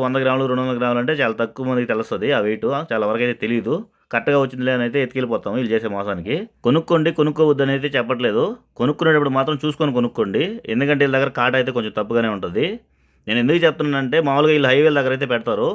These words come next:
పల్లెటూర్లకు వెళ్ళే వాళ్ళు ఇలా ఆటోలు వెళ్ళేటప్పుడు ఆపి చూసి కొనుక్కుంటా ఉంటారు. కిలో కొనుక్కునే వాళ్ళు కూడా తక్కువ రేటుకి వస్తుంది కదా అని రెండు కిలోలు అయితే కొనుక్కుంటారు. వీళ్ళు చేసే మోసం తెలియక వాళ్ళు ఉదయం నుంచి సాయంత్రం దాకా కష్టపడి ఆ వచ్చే డబ్బులతో వీళ్ళకి వంద రూపాయలు ఓసీకి ఇవ్వాల్సి వస్తుంది రెండు కిలోలు, మూడు కిలోలు కొనుక్కున్నామంటే.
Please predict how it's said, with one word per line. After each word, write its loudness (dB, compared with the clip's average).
పల్లెటూర్లకు 2
వెళ్ళే 4
వాళ్ళు 4
ఇలా 2
ఆటోలు 2
వెళ్ళేటప్పుడు 2
ఆపి 0
చూసి -4
కొనుక్కుంటా -2
ఉంటారు. -2
కిలో 4
కొనుక్కునే 0
వాళ్ళు 4
కూడా 2
తక్కువ 0
రేటుకి 2
వస్తుంది -6
కదా 0
అని -4
రెండు -2
కిలోలు 0
అయితే -4
కొనుక్కుంటారు. -2
వీళ్ళు -2
చేసే 2
మోసం 0
తెలియక -4
వాళ్ళు 2
ఉదయం 4
నుంచి -2
సాయంత్రం 0
దాకా 0
కష్టపడి 0
ఆ 4
వచ్చే 2
డబ్బులతో 0
వీళ్ళకి -2
వంద 0
రూపాయలు 4
ఓసీకి 4
ఇవ్వాల్సి 0
వస్తుంది -6
రెండు -2
కిలోలు, 0
మూడు 0
కిలోలు -4
కొనుక్కున్నామంటే. -6